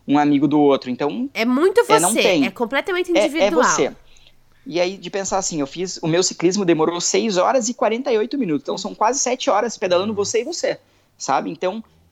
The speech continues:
Speaker 1: passa muita coisa na tua cabeça nesse
Speaker 2: Nossa.
Speaker 1: momento.
Speaker 3: Claro.
Speaker 2: Fora além da concentração, né, que você tem que tá ali, você não pode esquecer de comer, você não pode esquecer de... De,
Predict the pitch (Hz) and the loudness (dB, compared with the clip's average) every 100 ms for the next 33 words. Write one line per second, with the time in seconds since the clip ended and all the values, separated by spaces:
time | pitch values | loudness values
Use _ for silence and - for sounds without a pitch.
0 | _ _ 185 208 220 220 339 302 247 240 | _ _ -2 -2 -4 -4 -6 -2 0 0
1 | 214 175 165 156 135 139 - 131 - 143 | -2 -6 -6 -6 -4 -4 -4 -8 -6 -2
2 | 127 120 120 113 - 127 123 120 127 165 | -2 -4 -6 -12 -6 -2 0 -2 -4 2
3 | 247 262 311 302 302 311 320 285 285 269 | 4 4 2 0 0 -2 0 -2 -2 -4
4 | 247 226 - 240 208 208 185 196 - 208 | -2 -4 -4 -6 -4 -4 -6 -6 -8 -10
5 | - 214 208 202 214 220 214 - 240 202 | -8 -8 -6 -6 -6 -4 -6 -6 -10 -10
6 | - 233 214 208 277 277 226 220 - 226 | -6 -2 0 0 0 -4 -4 -6 -6 -6
7 | 214 214 190 208 185 - - - _ 214 | -4 -6 -4 -6 -8 -14 -20 -20 _ -6
8 | 214 | -6